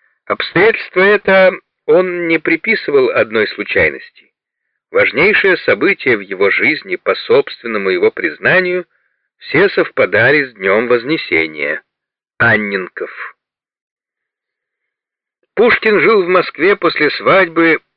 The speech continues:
на Арбате в доме Хитровой во втором этаже.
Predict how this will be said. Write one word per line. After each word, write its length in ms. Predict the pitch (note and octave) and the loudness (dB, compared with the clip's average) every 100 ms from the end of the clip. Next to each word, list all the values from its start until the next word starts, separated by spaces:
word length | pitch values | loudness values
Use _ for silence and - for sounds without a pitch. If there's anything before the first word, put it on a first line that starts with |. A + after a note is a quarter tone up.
| - | -6
на 280 | A#2+ A#2 A2+ | 0 2 2
Арбате 580 | G2 G2 D3+ F#3 D#3+ | 2 2 2 2 -2
в 100 | A#2+ F#2+ | -4 0
доме 320 | C#3 D#3+ D3+ | 2 4 0
Хитровой 640 | - C#3 A2+ G2+ G2+ D#3+ | -4 -2 0 2 4 4
во 160 | C#3+ A2+ | 2 0
втором 360 | - G2 G#2+ A2+ | 0 0 2 0
этаже. 540 | - G2 D#2+ D2+ - | 0 0 0 -2 -4